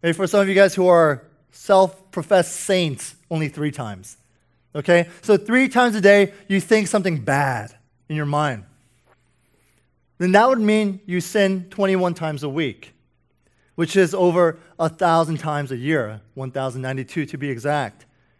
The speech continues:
And if you live for, let's say, fifty years, that would mean you have committed over fifty thousand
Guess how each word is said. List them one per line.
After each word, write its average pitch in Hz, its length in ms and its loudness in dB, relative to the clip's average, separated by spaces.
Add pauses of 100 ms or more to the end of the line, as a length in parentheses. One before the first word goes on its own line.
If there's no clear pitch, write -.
(420)
And 180 120 2
if 180 120 -2
you 226 180 0
live 262 320 8
for, 220 80 -2
let's 214 240 2
say, 202 160 4
fifty 247 440 2
years, 196 560 4 (220)
that 185 120 4
would 208 140 4
mean 202 180 0
you 202 160 0
have 202 300 0
committed 180 500 0
over 151 260 -6
fifty 202 640 -4 (380)
thousand 185 600 2